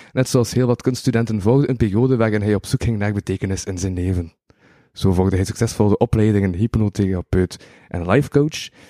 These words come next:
Sinds twintig twintig timmert Laurent aan zijn weg op comedypodia. De podia zijn sindsdien nog nooit zo stevig geweest. Hij stond al in de Roes en op Kortrijk Comedy.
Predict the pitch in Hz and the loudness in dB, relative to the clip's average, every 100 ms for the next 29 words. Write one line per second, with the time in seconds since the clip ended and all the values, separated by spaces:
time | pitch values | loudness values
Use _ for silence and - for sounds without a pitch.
0 | - - 104 - 107 107 143 131 120 - | -12 -4 -4 -2 -2 0 0 -2 -6 -6
1 | - - 117 123 - 113 113 104 98 95 | -10 -2 0 0 0 0 2 2 0 -2
2 | 98 95 107 - 98 - 151 151 156 143 | -4 -2 -2 -4 -6 -2 0 2 2 2
3 | 135 135 - - - 107 - 139 135 127 | 2 0 -2 -16 -6 -2 2 2 4 2
4 | - - - 113 107 107 92 110 101 101 | -2 -10 -4 -2 -2 -4 -2 -2 -2 -2
5 | 95 98 - 90 - 95 92 104 104 113 | 0 -2 -2 -6 -4 -4 -4 -2 2 2
6 | 113 - - - _ _ - - - 90 | 0 -8 -14 -16 _ _ -20 -20 -10 -8
7 | - 92 - 90 92 95 92 107 135 - | -4 -6 -6 -6 -4 -2 0 2 0 -4
8 | _ - 123 - 117 104 104 110 147 | _ -2 -2 0 0 0 0 2 0